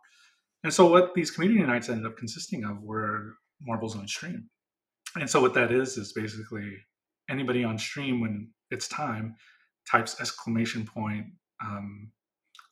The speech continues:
I think ready or something, and a ball appears with their name on it, uh, on the screen, a little marble. And you can have up to, like, four hundred marbles. Like, it's a lot. And you see this track that's floating in air,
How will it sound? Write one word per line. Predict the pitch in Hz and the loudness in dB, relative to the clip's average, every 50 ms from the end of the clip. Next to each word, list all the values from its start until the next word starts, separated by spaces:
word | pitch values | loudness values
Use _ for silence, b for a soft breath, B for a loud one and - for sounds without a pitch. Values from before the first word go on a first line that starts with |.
| _ - | _ -12
I | 110 | -4
think | - 175 190 185 - - - | 0 0 0 0 -2 -6 -8
ready | - - 131 139 190 220 233 226 | -6 -4 -4 -2 -2 -2 -2 -4
or | 208 | -4
something, | - - 226 226 - 254 262 277 - b b b b b b b b _ _ _ _ - | -4 -2 -2 -2 -2 -2 -4 -4 -6 b b b b b b b b _ _ _ _ 4
and | 135 131 127 123 120 123 | 6 6 8 6 4 2
a | 123 123 120 | 0 2 2
ball | 123 165 190 202 190 | 4 4 6 4 4
appears | - - 127 117 113 110 | 2 2 2 2 2 0
with | 104 - | -2 -6
their | - 123 135 | -6 -4 -2
name | 202 226 110 98 | 0 -2 -2 -4
on | - - - | -8 -12 -14
it, | - - _ _ - - | -16 -18 _ _ -10 -8
uh, | 117 110 110 110 | -8 -8 -8 -8
on | 113 110 113 | -8 -6 -6
the | 110 | -6
screen, | - - 190 - - | -4 -2 -4 -4 -4
a | 113 | -6
little | 107 110 113 | -6 -6 -6
marble. | 120 143 156 143 - - - - _ _ - 131 | -4 -6 -6 -8 -10 -14 -18 -20 _ _ -6 -2
And | 123 120 117 117 120 | 0 0 2 0 0
you | 139 156 | 0 -2
can | 139 123 | 0 2
have | 139 135 139 | 2 4 4
up | 135 135 - | 2 2 0
to, | 127 | -2
like, | 110 107 104 | -4 -4 -6
four | - - 170 - | -6 -6 -6 -2
hundred | 135 139 120 107 101 104 | 0 0 -2 -2 -2 -4
marbles. | 120 151 170 - - 185 - - - - - | -4 -6 -6 -8 -12 -14 -16 -16 -18 -14 -10
Like, | 123 107 101 | -10 -10 -10
it's | 101 - - - - - - - - - - _ | -10 -14 -16 -14 -14 -14 -14 -14 -18 -20 -20 _
a | 113 | -8
lot. | - 175 - - - - _ - | -6 -4 -4 -6 -6 -10 _ -2
And | 127 120 123 120 117 117 117 113 117 - - | 0 2 2 2 2 2 0 -2 -4 -6 -8
you | 127 110 | -8 -6
see | - - 135 | -4 -2 -2
this | 117 110 - - | -2 -2 -4 -4
track | - - - 170 156 113 - - - - _ _ _ _ _ _ _ _ _ _ _ _ - | -6 -4 -4 -4 -4 -6 -8 -10 -16 -20 _ _ _ _ _ _ _ _ _ _ _ _ -2
that's | 117 113 | -2 -2
floating | - - 131 139 127 117 | 0 2 4 4 4 4
in | 110 113 127 | 2 0 -2
air, | 131 131 123 123 113 107 110 110 110 | -2 -2 0 0 0 0 -2 -4 -8